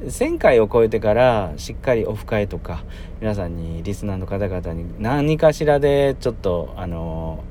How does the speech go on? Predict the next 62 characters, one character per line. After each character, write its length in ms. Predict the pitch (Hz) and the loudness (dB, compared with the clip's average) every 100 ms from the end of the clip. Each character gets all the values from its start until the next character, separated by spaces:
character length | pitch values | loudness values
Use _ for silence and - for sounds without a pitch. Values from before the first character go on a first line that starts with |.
| - | -6
あ 60 | |
り 80 | 107 | -2
が 100 | 104 | -2
と 320 | 87 87 82 - - - | -2 -4 -4 -8 -12 -10
う 40 | - | -8
示 280 | - 107 | -4 -2
し 40 | - | -2
た 100 | 92 | -4
い 80 | 90 | -4
な 160 | 87 | -6
と 140 | 85 92 | -6 -4
思 100 | 104 | -2
っ 40 | |
て 100 | 110 | -2
た 160 | 104 92 | -4 -4
ん 60 | |
で 100 | 85 | -4
す 100 | 82 | -6
が、 280 | 92 95 85 - - - - - | -2 0 -2 -6 -10 -10 -10 -8
ち 80 | - | -6
ょ 40 | |
っ 20 | 139 | -4
と 100 | 123 | 0
こ 140 | 135 | 2
の 100 | 131 | 4
五 100 | 131 | 4
百 160 | 151 - | 4 4
回 200 | 113 92 | 4 2
と 100 | 87 | 0
い 40 | |
う 40 | |
折 140 | 90 92 | 0 0
り 40 | |
返 200 | 98 101 | -2 -2
し 120 | 98 | -2
で 120 | 113 120 | -2 0
で 120 | 117 | 0
す 60 | 107 | -2
ね、 360 | 82 95 104 - - - - - | -4 -2 -2 -4 -12 -12 -12 -8
今 580 | - 120 151 156 107 85 87 | -4 2 4 4 2 -2 -2
僕 220 | 107 117 | -2 0
の 140 | 107 | -2
気 100 | 101 | -2
持 140 | 113 110 | 0 -2
ち 180 | - 110 | 0 2
を 180 | 107 107 | 2 0
ち 100 | - | 0
ょ 20 | |
っ 60 | 139 | 0
と 180 | 120 101 | 2 0
お 80 | 92 | 0
話 240 | 104 95 | 0 -4
し 40 | - | -4
と 80 | 110 | -4
こ 80 | |
う 40 | 101 | -4
か 120 | 107 | -4
な 160 | 98 87 | -4 -4
と 100 | 87 | -6
思 140 | 82 | -6
っ 20 | |
て、 300 | 82 113 104 | -4 0 0